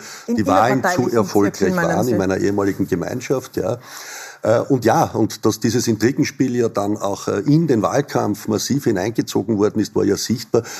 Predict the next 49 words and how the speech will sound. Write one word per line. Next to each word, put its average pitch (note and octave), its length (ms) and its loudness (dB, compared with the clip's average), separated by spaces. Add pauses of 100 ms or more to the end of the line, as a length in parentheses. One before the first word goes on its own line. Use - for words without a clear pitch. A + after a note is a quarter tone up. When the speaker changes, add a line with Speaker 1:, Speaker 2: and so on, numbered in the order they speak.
(280)
Speaker 2:
Äh, G#2+ 240 0
es - 180 -2
haben A2 220 2
meine G#2+ 180 4
Nachfolger G2+ 460 0
sich - 260 -4
damit G2 240 2
selbst - 340 -2
keinen D#2+ 280 -2
Gefallen E2 400 -4
gemacht. E2 400 -8
Denn E2+ 100 -4
mit E2+ 240 -6
all A2+ 120 2
diesen G#2+ 260 -2
Anpatzungen, A2+ 840 0 (440)
äh, G#2 340 2
haben G#2+ 180 2
sie B2 120 4
ja A#2+ 80 4
eines A2 280 2
gezeigt, G2 420 0
wenn G#2+ 100 2
man G#2+ 100 2
sich A2 200 -2
so A#2+ 200 2
gegenüber B2+ 380 0
einem G#2+ 180 0
ehemaligen A#2 460 0
Obmann G2+ 360 0
auch G#2 200 -2
verhält, E2 600 0
ne, G2+ 160 2
dann G2+ 140 0
sieht A2+ 300 0
man A2+ 180 2
letztlich G2+ 460 0
auch, F#2+ 240 -2
äh, F#2+ 180 -4
wie G2+ 180 -2
ein F#2+ 140 0
Mensch F#2 360 2
ist. E2+ 260 -8
Und F#2 120 -4
in F#2+ 120 -2
so G2+ 120 0
einer A2 180 0
Familie, G#2+ 440 4 (520)
äh, - 40 -2